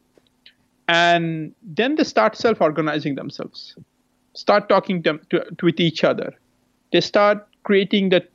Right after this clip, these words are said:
task, breaking the big task into multiple subtasks,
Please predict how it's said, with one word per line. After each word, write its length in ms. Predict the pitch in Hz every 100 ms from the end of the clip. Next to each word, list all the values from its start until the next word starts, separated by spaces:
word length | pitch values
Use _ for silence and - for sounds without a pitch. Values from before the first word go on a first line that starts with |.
| -
task, 460 | 175 - - - - _ _ _ _ -
breaking 320 | 180 202 208
the 80 | 175
big 340 | 160 165 165
task 220 | 160 151 -
into 160 | 147
multiple 360 | 151 156 165 147
subtasks, 480 | 165 160 147 -